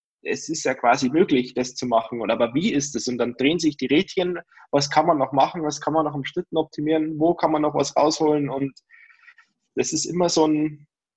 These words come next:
ja, das ist wie so eine Matheaufgabe, so eine ganze Schwere, die nicht, wo man so Teile lösen kann und das irgendwann dann zusammensetzt und dann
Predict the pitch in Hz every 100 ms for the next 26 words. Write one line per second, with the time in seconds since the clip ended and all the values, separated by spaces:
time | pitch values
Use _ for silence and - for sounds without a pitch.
0 | - 135 156 - - - 147 - 175 156
1 | 143 151 170 147 156 - 143 151 147 151
2 | - _ _ _ _ - - 139 135 139
3 | 156 147 - 135 151 143 143 139 143 143
4 | - - _ 143 127 143 143 139 - 147
5 | 151 143 165 - - 151 147 143 139 -
6 | 160 160 156 135 139 160 165 160 - -
7 | 139 139 135 135